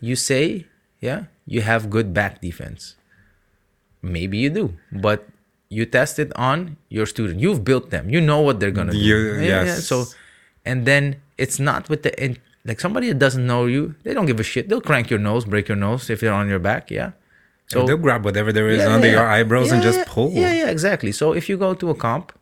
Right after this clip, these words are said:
Speaker 1: that's the only real data you're gonna get. How's my back defense? And you're probably never gonna get the ga-, data because maybe your game is so good, you throw 'em, do your same knee cut, win, and you're great.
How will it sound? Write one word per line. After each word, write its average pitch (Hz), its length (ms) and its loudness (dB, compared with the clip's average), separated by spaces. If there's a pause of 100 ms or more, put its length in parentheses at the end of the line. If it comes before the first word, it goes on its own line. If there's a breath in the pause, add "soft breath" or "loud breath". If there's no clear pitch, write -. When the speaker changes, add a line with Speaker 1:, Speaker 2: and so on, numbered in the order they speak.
(420)
Speaker 1:
that's 151 160 -2
the 160 160 0
only 175 240 0
real 127 340 2
data 117 360 2
you're 101 120 -2
gonna 92 220 -2
get. 90 320 -4
How's 117 260 -4
my 110 200 -2
back 101 240 -2
defense? 90 320 -8
And 147 100 -4
you're 165 100 0
probably 170 300 2
never 185 240 0
gonna 143 180 0
get 104 200 0
the 92 80 -8
ga-, 92 180 0
data 95 340 -2
because 135 280 -2
maybe 117 240 2
your 123 100 2
game 123 240 0
is 123 100 -4
so 127 160 0
good, 139 200 0
you 127 60 -2
throw 104 220 -2
'em, 139 120 0
do 113 80 0
your 104 120 0
same 120 280 -2
knee 117 120 0
cut, 135 220 0
win, 123 240 -2
and 160 100 -6
you're 151 120 -2
great. 180 260 -4